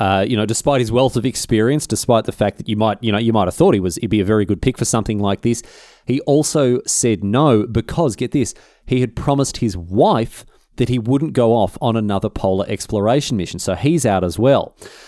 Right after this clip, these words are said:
So we go down now to Barrow's third choice, whose name was, he, this was a fella named James Fitzjames. Uh, but he was knocked back by the Admiralty. He was gonna do it, but he was knocked back by the Admiralty, who thought he was too young, so he didn't get the gig.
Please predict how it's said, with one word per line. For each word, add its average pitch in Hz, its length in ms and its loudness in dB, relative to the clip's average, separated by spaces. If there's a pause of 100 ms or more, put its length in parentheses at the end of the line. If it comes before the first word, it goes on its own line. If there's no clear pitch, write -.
(140)
So - 140 0
we 147 80 2
go 165 160 4
down 156 180 2
now 131 120 2
to 117 60 2
Barrow's 117 400 2
third - 680 2
choice, - 420 -8
whose 120 220 0
name 123 280 0
was, 117 240 0 (160)
he, 139 300 0
this 127 160 0
was 123 100 -2
a 107 60 -2
fella 107 300 2
named 104 260 -2 (240)
James 143 640 2
Fitzjames. 113 1300 -2 (500)
Uh, 113 280 4
but 117 140 0
he 175 120 4
was 214 180 2
knocked 151 240 0
back 117 200 -2
by 110 140 2
the 101 240 -4
Admiralty. 127 540 2
He 113 100 2
was 156 100 0
gonna 135 180 2
do 147 120 4
it, 117 80 2
but 104 100 0
he 127 60 2
was 113 100 0
knocked 123 200 0
back 117 140 0
by 104 120 2
the 90 140 -4
Admiralty, 113 400 -2
who 104 120 0
thought 117 220 0
he 110 60 -2
was 101 120 -4
too - 220 -4
young, 113 680 -2
so 104 160 -4
he 92 80 -2
didn't 117 140 -4
get 113 140 -4
the 90 80 -8
gig. 101 280 -8